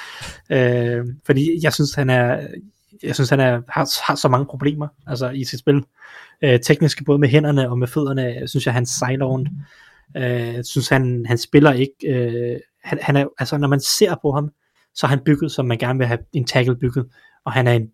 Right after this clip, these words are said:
en decent atlet og alt det her. Men jeg synes bare, hans, hans spil sejler rundt. Spil, han synes, han ser spillet langsomt. Hans teknik sejler.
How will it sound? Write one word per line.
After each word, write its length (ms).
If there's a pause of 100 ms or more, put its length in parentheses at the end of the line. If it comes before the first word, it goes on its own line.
(100)
en 160
decent 400
atlet 440
og 240
alt 160
det 80
her. 260 (600)
Men 140
jeg 80
synes 140
bare, 220
hans, 260
hans 200
spil 320
sejler 420
rundt. 320
Spil, 400
han 100
synes, 180
han 140
ser 400 (420)
spillet 340
langsomt. 480
Hans 220
teknik 460
sejler. 440